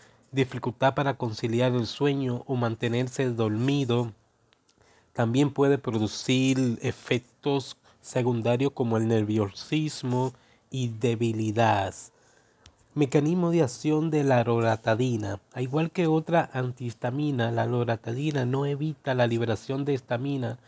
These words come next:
como lo hacen el cromoclicatos o el nedoclomil, sino que compite con la histamina en los receptores H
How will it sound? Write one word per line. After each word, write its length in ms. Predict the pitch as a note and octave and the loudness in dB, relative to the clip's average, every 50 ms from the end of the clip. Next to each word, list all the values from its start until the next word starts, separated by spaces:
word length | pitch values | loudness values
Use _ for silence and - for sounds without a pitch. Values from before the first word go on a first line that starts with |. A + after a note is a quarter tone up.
| - - - - - - - | -20 -20 -20 -20 -20 -10 -2
como 280 | - C3+ B2+ B2 A#2+ | 0 2 4 4 6
lo 100 | A#2+ A#2 | 6 6
hacen 380 | B2 C3+ B2+ - D3+ D3 C#3+ C#3+ | 6 6 4 2 0 2 2 0
el 120 | B2+ A2+ - | 0 -2 -4
cromoclicatos 1500 | - - C3 B2+ B2+ B2 A#2+ A#2+ A2+ G#2 - - A#2+ A2 - _ - C3 B2+ C#3 C3 - _ - D3+ D3+ D3+ D3 - - - | -4 -2 0 2 2 2 2 2 0 -2 -4 -4 -4 -4 -6 _ 2 2 2 2 0 -4 _ -2 0 0 0 -2 -4 -6 -2
o 220 | C#3+ D3+ D#3+ D3+ | 2 4 4 4
el 240 | C#3 C3 B2+ C3 C3 | 4 2 0 0 0
nedoclomil, 1120 | C3 B2+ B2 A#2 A#2+ A2+ A2+ - _ - - A#2+ A#2+ A#2 B2+ C#3+ C#3+ C3 A2+ A2 A2 A2+ - - - - - _ | 2 2 2 2 2 0 0 -4 _ -6 -2 0 0 0 0 0 0 0 0 -2 -4 -6 -10 -16 -20 -20 -20 _
sino 380 | - - D#3+ D#3 D#3+ F#3 F3+ F3+ | -6 0 0 2 2 2 0 0
que 100 | - - | -4 -6
compite 520 | - B2+ A#2+ A#2 - D3+ D3+ - - C3 | -6 -6 -6 -2 -2 -2 -2 -2 -6 -4
con 160 | - C3+ B2 | -2 0 2
la 100 | A#2+ A#2 | 4 4
histamina 640 | A#2+ A2 - - B2+ B2 C#3 D#3 D#3 D3 C3+ B2+ B2+ | 2 2 0 -2 -2 0 2 2 2 2 2 0 0
en 80 | A#2+ A2+ | 0 0
los 160 | A2 G#2+ - | -2 -2 -4
receptores 640 | C#3+ - - A2+ - - C3 C3 C3 C#3 C3 - - | -6 -8 -8 -10 -12 -10 -8 -6 -6 -6 -6 -8 -6
H 680 | - C3 C3+ C#3 C3+ - - - - C#3 C3+ C3 B2+ | -2 -2 0 0 -2 -4 -8 -6 -4 -2 -2 -2 -4